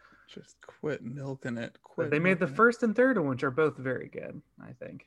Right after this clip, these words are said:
Speaker 1: A-, any sign of when we're supposed to get a Spider-Man into the Spider-Verse, or what is it, Far From Home? No, or, uh, what's the third one called?
Speaker 2: No Way Home.
Speaker 1: No Way Home.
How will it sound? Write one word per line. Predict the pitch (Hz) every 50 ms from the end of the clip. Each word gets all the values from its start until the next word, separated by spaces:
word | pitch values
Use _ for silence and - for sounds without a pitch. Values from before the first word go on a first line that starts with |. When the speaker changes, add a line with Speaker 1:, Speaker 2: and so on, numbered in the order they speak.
| -
Speaker 1:
A-, | 135 - - -
any | - 151 185 233 247
sign | - - - 214 208 208 214 220 233 226 208
of | 190 170 151 135
when | 147 156 160 160
we're | 147
supposed | 143 - - 156 -
to | -
get | - - 151 151 -
a | 131 123 120 131
Spider-Man | - - - - - - 131 131 135 139 143 143 139 139 139 -
into | 127 123 123
the | 117 113 113
Spider-Verse, | - - - _ - 127 127 123 123 120 123 120 120 117 - - - - - - -
or | - 110 107 107 110 113
what | 110 117 113
is | 117
it, | - - - _
Far | _ - 120 117 117
From | - 139 131
Home? | 143 135 135 139 143
No, | 127 117 98 82 -
or, | - 113 117 113
uh, | 110 107 104 104 107 - _ _ _ _ _ _ _ _ _ _ _ _ _ _ _ _ _ _ _ _ _ _ _ _ _
what's | - 117 120 -
the | 139
third | 135 - 143 143 143
one | 147 143
called? | - 156 156 156 156
Speaker 2:
No | 139 135 135
Way | 131 127 117
Home. | 123 123 123 131 143 147
Speaker 1:
No | 139 151 151
Way | 135 110 110
Home. | 117 107 104 104